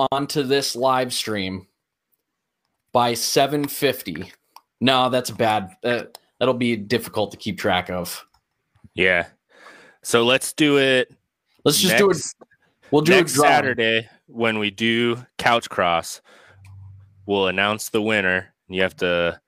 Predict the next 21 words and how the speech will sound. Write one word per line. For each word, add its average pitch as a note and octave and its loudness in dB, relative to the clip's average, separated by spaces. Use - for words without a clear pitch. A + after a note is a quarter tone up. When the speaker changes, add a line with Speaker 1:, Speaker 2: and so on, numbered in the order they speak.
Speaker 2:
like, G2 0
comment, G2+ 0
and F2 -8
share G2 2
on F2 -4
the E2 -4
live F2+ 2
stream, E2 -4
on D#2+ -4
the C#2+ -10
Facebook F2 -2
live D#2+ 0
stream, D#2+ -4
and E2 -2
we'll F2+ 2
run F#2 0
a E2+ 0
randomizer E2 0
and D2 -6
pick D#2+ -4
somebody C#2 -6